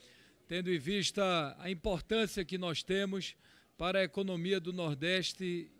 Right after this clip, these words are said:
e do Norte do Brasil. Quero parabenizar o deputado Eduardo Bismarck pelo excelente relatório e a capacidade de, desde o primeiro momento, dialogar com todos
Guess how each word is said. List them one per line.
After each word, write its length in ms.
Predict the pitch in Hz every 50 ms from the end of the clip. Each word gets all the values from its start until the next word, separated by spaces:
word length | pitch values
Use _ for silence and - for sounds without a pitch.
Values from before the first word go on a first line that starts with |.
| _ _
e 120 | - 165 165
do 140 | 156 185
Norte 400 | 175 160 170 180 175 156 - 190
do 100 | 170 180
Brasil. 560 | 185 170 185 180 165 131 107 143 147 131 110 - - _ _ _ - - - _ _ _
Quero 180 | - 165 180 160
parabenizar 1000 | - 196 190 190 180 165 202 208 190 180 127 117 180 208 208 202 185 156 113 - - - - - - - _ -
o 100 | - 156
deputado 840 | 147 180 185 185 - - - 196 196 190 185 156 170 160 151 139 - - _ -
Eduardo 600 | 185 175 170 160 175 185 208 214 202 165 185 170
Bismarck 760 | 160 165 143 120 147 165 190 196 196 190 185 - - 190 156 -
pelo 240 | _ 185 180 180 180
excelente 680 | 180 180 170 - - 185 170 170 202 220 214 175 - 185
relatório 720 | 160 160 170 170 160 147 - - 175 180 190 190 180 185 175 - - - - - - _ _
e 140 | - 143 165
a 100 | 180 175
capacidade 840 | - 202 190 165 - 196 185 - - 190 156 170 190 202 202 175 196
de, 140 | 180 160 185
desde 420 | 151 147 202 233 240 220 180 175
o 60 | 214
primeiro 420 | 170 - 202 196 180 190 202 202 196
momento, 580 | 185 185 170 156 160 185 208 208 - - 202
dialogar 600 | 175 165 185 190 196 196 196 185 170 165 185 190
com 160 | - - 185 175
todos 600 | 135 - 190 196 208 208 185 196 190 - -